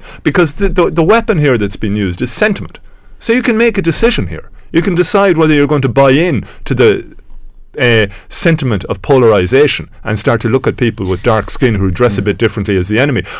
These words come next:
Speaker 1: or you can start to be a little bit more smart and intelligent
Speaker 2: Mm.
Speaker 1: and, and let your intellect drive you
Speaker 2: Mm.
Speaker 1: rather than your emotions,
Speaker 2: Mm.
Speaker 1: because that's what they're looking. They're looking for knee-jerk reaction. And if that kind of, if that kind of middle ground can be held,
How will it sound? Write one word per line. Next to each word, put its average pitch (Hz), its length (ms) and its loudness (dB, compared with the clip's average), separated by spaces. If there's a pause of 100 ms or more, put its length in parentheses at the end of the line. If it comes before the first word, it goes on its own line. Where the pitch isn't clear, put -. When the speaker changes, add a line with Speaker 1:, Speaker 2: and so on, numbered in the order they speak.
Speaker 1:
or 175 120 4
you 185 80 4
can 185 160 0
start 220 320 -2
to - 80 -4
be 156 140 4
a 151 40 2
little 175 200 2
bit 156 200 0
more 135 200 2
smart 139 400 0
and 104 100 -2
intelligent 101 540 0
Speaker 2:
Mm. 87 200 -10
Speaker 1:
and, 131 200 0 (200)
and 185 440 2 (100)
let 170 460 2
your 139 300 2
intellect 151 600 0
drive 110 320 2
you 107 80 2
Speaker 2:
Mm. 101 100 2
Speaker 1:
rather 131 320 4
than 120 200 2
your 110 160 4
emotions, 107 560 0
Speaker 2:
Mm. - 220 -20
Speaker 1:
because 147 240 2
that's 208 240 2
what 180 100 0
they're 175 120 2
looking. 175 360 0 (200)
They're 135 200 2
looking 190 200 0
for 156 180 0
knee-jerk 147 540 2
reaction. 123 440 0 (200)
And 165 140 0
if 170 180 -2
that 247 240 2 (220)
kind 170 200 2
of, 131 80 -2
if 135 120 0
that 196 200 -2
kind 175 160 0
of 110 100 -2
middle 170 320 4
ground 127 400 2
can 104 180 -2
be 95 140 2
held, 117 460 2